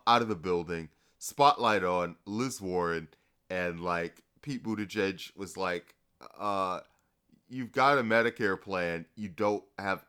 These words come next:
any details on how it will be paid for." And the left also was like, "Yeah, you have no details on this, and we're not even sure you support it at all."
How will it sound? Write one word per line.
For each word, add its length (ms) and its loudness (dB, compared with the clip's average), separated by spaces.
any 360 -6
details 600 -4
on 280 -6
how 260 0
it 80 -4
will 140 -8
be 120 -10
paid 300 -2
for." 460 0
And 400 -4
the 180 -4
left 320 0
also 300 0
was 180 -6
like, 320 -4
"Yeah, 240 -2
you 220 -2
have 160 0
no 240 -2
details 500 -6
on 160 -6
this, 180 -6
and 120 -8
we're 80 -6
not 180 -4
even 200 -8
sure 200 -12
you 140 -12
support 400 -12
it 120 -8
at 60 -8
all." 400 -4